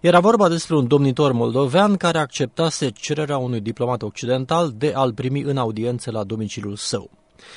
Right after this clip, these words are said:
Ar fi trebuit să urmeze un schimb de mesaje extrem de importante pentru ambele părți. Diplomatul, aflat în misiune la Iași, s-a prezentat foarte punctual la locul fixat pentru întâlnire.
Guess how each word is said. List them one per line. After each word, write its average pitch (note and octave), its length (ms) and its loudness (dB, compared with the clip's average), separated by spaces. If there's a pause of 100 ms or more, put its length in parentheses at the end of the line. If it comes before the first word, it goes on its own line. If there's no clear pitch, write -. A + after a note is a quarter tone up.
(380)
Ar F#3+ 120 4
fi G3+ 120 2
trebuit F3+ 320 0
să E3 120 0
urmeze D3+ 420 2
un C3+ 100 0
schimb D#3+ 460 -4
de A2 100 -2
mesaje C3+ 560 -2
extrem C#3+ 340 -6
de B2+ 80 -2
importante B2+ 680 -2
pentru A2+ 280 -4
ambele G#2+ 280 -4
părți. - 480 -10 (360)
Diplomatul, D#3+ 600 0
aflat A2 320 -6
în G#2+ 120 -6
misiune A#2 380 -4
la G#2 120 -6
Iași, D#3 400 0
s-a - 160 -4
prezentat C3+ 540 -2
foarte C3 300 -4
punctual C3 600 -4
la A#2+ 160 -2
locul A2 320 -4
fixat A2 360 -8
pentru A2 260 -8
întâlnire. A#2+ 500 -2